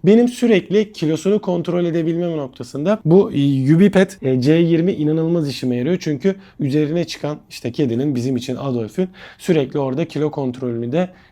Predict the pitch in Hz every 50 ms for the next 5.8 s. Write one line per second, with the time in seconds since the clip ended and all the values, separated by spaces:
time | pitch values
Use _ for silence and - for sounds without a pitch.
0 | _ 139 147 143 135 - 151 180 - - - 127 131 135 131 135 143 160 156 139
1 | 160 202 202 - - - - _ _ 151 185 240 196 226 226 247 240 240 220 190
2 | 214 208 208 208 220 220 262 247 254 - 170 170 208 220 - 190 180 180 190 202
3 | 196 196 - - - - 175 170 175 175 180 185 180 175 151 127 123 - 131 123
4 | 120 113 113 117 113 113 131 160 185 180 - 170 156 147 185 185 185 - - -
5 | - _ _ 165 160 165 196 202 180 143 147 147 190 202 202